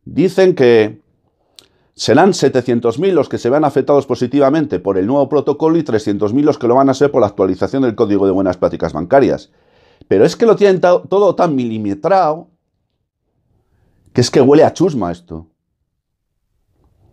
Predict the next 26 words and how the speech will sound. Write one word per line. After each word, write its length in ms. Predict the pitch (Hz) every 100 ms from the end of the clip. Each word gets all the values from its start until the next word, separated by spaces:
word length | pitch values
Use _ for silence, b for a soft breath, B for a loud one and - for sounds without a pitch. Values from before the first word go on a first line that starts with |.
| b b _
¿Y 40 |
sabéis 240 | - 127 151
por 100 | 135
qué 80 | 135
huele 180 | 135
a 60 | 117
chusma? 460 | 151 123 92 69 _ _ _ _ _ _ _ _ _ _ -
Porque 280 | 90 127
es 220 | 127 - _
un 200 | 107 92
pacto 540 | 120 123 - 123 - _ _ _ _ _ _ _ _ _ _
entre 260 | 87 90
una 140 | 131 127
organización 720 | 98 98 98 92 113 101 101
mafiosa 680 | 87 92 85 120 110 - 71 -
estatalista 840 | - 131 - 104 107 - 107 - _ _ _ _ _ _ _ _ -
y 60 |
una 160 | 110 101
banda 420 | 101 104 101 95 92
de 180 | 90
filibusteros 920 | - 82 78 82 - 120 147 156 _ _ _ _ _ _ _ _ _ _ _
amparados 840 | 80 80 73 85 82 80 - _ _ _ _ _ _ _ -
en 100 | 82
la 120 | 69
propia 280 | - - -
ley. 180 | _